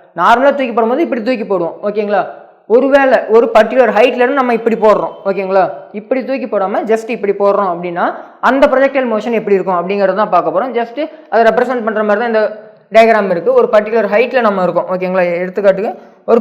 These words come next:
பர்டிகுலர் ஹைட்ல இருக்கோம். அப்ப அந்த பர்டிகுலர் ஹைட்ல இருந்து நம்ம ஒரு பொருளை தூக்கி போடுறோம் அப்படின்னா அதோட பாத் எப்படி இருக்கும்? இந்த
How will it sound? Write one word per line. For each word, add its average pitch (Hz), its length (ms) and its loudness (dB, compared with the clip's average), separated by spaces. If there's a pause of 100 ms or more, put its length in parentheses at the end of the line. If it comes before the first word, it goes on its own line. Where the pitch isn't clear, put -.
பர்டிகுலர் 214 460 2
ஹைட்ல 247 400 0
இருக்கோம். 185 300 -2 (400)
அப்ப 196 180 -4
அந்த 214 180 0
பர்டிகுலர் 226 480 2
ஹைட்ல 269 340 2 (100)
இருந்து 196 240 2 (960)
நம்ம 247 240 0
ஒரு 226 140 2
பொருளை 240 280 4
தூக்கி 226 260 -2
போடுறோம் 175 240 0
அப்படின்னா 208 340 -2
அதோட 226 200 0 (120)
பாத் 233 280 2
எப்படி 208 160 0
இருக்கும்? 254 220 -4 (360)
இந்த 254 120 2